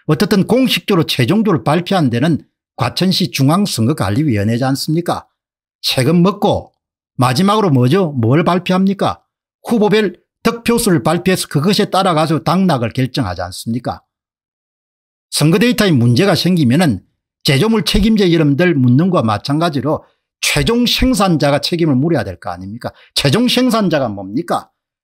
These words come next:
선거 사무를 담당하는 대한민국 선거관리위원회잖아요. 예?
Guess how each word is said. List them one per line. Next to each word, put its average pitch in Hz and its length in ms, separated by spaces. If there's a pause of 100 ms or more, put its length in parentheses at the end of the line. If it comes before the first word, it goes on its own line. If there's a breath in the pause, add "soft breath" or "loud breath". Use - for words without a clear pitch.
(160)
선거 165 380
사무를 185 600 (160)
담당하는 131 680
대한민국 156 480
선거관리위원회잖아요. 120 1300 (720)
예? 165 140